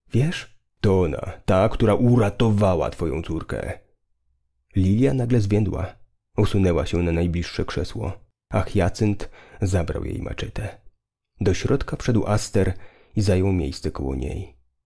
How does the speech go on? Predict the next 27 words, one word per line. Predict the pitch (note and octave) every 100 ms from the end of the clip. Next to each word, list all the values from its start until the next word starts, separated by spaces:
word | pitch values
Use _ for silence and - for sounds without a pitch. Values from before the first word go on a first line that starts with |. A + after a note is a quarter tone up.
| _ _
Kobieta | - G#2+ - F#2+
również | G2 F2+ G1+ - - - -
przesiadła | - - E2+ C#2
się | D2+ F2
bliżej, | E2 F2 F2+ - - - - - -
a | G2+
na | F2
końcu | - D3 -
krzesło | - - B2 C3
zajął | G#2+ A2 G#2+
Hyacynt, | - F#2+ E2+ - F2 D#2+ - - - _ -
tak | F2 F2
blisko | B2+ C3+ - G2+
Lilii, | F#2+ G#2 F2 C2 - G2+ - -
że | G2+ F2
mógł | F2+ A#2+ B2+
ją | A#2 A2+
złapać | G2+ D#2 - -
w | -
każdej | - - -
chwili. | - - - G#2+ G2+ - _ _ _ _ _ _
A | - -
więc | - -
wszyscy, | - - - - - - - - - _ _ - - - - - _
wszyscy | - C#3 - - D3
ją | C3+ A#2
zdradzili? | G#2+ F#2+ E2 E2 F#2+ -